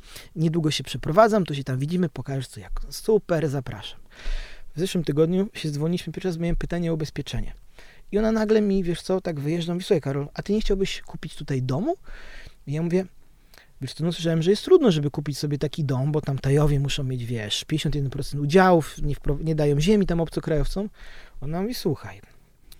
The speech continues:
to wszystko można obejść, ja sobie właśnie dom wybudowałam”, i wysłała mi zdjęcia willi, nie? I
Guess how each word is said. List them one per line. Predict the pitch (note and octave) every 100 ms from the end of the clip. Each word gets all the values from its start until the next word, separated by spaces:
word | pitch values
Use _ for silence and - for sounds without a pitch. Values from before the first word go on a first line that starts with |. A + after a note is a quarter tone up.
| - - -
to | D3+
wszystko | - B3 -
można | C#4 D4 D4 F4
obejść, | D#4+ D3+ -
ja | D#3+
sobie | G#3
właśnie | G#3+ A3+ - A#3+
dom | B3 A#3+
wybudowałam”, | F#3+ D#3 D#3+ F3 A3 G#3
i | F#3
wysłała | G3 G#3
mi | G3
zdjęcia | F3 F#3 F#3+ F3
willi, | C#3+ A#2+ G#2+ A2
nie? | E3 C#4+ - - - - - -
I | D#3